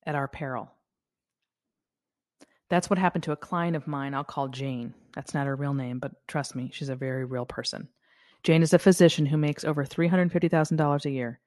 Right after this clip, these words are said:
And her husband, who, as it happens, has an M B A, so he's clearly Jane's professional equal, has been home with their four children since they were born. Neither one is happy.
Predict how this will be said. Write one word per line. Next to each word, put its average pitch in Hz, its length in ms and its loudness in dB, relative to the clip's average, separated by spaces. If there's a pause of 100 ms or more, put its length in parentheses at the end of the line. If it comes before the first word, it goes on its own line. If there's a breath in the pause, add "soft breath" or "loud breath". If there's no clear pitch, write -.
(520)
And 131 80 -4
her 160 140 2
husband, 156 540 4 (540)
who, 175 200 4
as 160 160 2
it 147 60 2
happens, 143 400 0
has 151 160 -2
an 143 100 -2
M 139 160 -4
B 139 160 -4
A, 127 140 -2
so 139 160 -8
he's 139 160 -8
clearly 156 380 2
Jane's 135 300 0
professional 131 540 -8
equal, 113 400 -8 (920)
has 175 180 2
been 165 120 6
home 175 280 6
with 175 140 6
their 156 140 4
four 165 220 0
children 139 380 -2
since 135 200 -8
they 135 100 -4
were 131 120 -6
born. - 340 -12 (1400)
Neither 147 340 2
one 139 200 2
is 139 100 -2
happy. - 400 -10